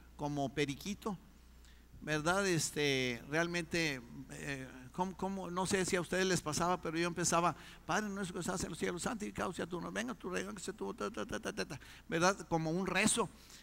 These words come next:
Pero la oración del Padre Nuestro es una respuesta de Jesús a la demanda de los discípulos que le dijeron: "Señor, enséñanos a orar,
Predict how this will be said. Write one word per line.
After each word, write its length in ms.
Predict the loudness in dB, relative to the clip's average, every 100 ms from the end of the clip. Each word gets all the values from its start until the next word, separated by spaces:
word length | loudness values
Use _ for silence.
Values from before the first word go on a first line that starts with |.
| -2
Pero 280 | 4 6 8
la 200 | 8 8
oración 340 | 8 4 4 4
del 140 | 4
Padre 240 | 4 4
Nuestro 340 | 2 2 2 0
es 100 | 0
una 360 | 0 2 2
respuesta 720 | 2 2 2 2 2 4 4 4
de 80 |
Jesús 440 | 4 2 2 0 2
a 100 | 4
la 180 | 2 2
demanda 400 | 2 0 2 2
de 100 | 2
los 240 | 0 0
discípulos 680 | 2 2 0 -2 0 0 0
que 100 | 2
le 100 | 2
dijeron: 320 | 2 0 0
"Señor, 340 | 0 0 2
enséñanos 680 | 2 2 2 0 -2 -2 -2
a 80 | 0
orar, 400 | 0 0 -2 -4